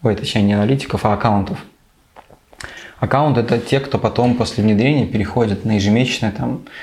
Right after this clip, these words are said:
сопровождение. И мы, по сути, являемся такими ребятами, которые могут показать, типа, что здесь, э, например, что, почему, например, там, оборачиваемость выросла в команде? Потому что команда же, она в своих каких-то, ну, команда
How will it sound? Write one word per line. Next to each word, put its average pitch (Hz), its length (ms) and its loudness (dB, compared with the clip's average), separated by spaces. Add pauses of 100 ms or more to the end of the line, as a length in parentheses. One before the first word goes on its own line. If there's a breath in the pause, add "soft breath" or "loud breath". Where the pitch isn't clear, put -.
(140)
сопровождение. 113 880 0 (640 loud breath)
И 156 240 -6
мы, 120 340 2
по 113 120 0
сути, 110 340 0 (360)
являемся 107 560 2
такими 104 540 0
ребятами, 113 480 2
которые 104 320 0
могут 104 300 0
показать, 104 500 0 (440 loud breath)
типа, - 160 -16
что 113 220 0
здесь, 98 500 0
э, 170 280 -6 (920 loud breath)
например, - 200 2
что, 120 140 2 (220)
почему, 156 400 4
например, 113 440 2
там, 101 160 2
оборачиваемость 107 640 0
выросла 107 420 0 (800)
в - 40 -20
команде? 101 380 2 (100)
Потому - 160 -2
что - 160 -2
команда 139 540 2
же, 110 100 2
она 110 240 2
в - 100 -10
своих 117 320 2
каких-то, 110 360 -2
ну, 120 80 2
команда 107 680 2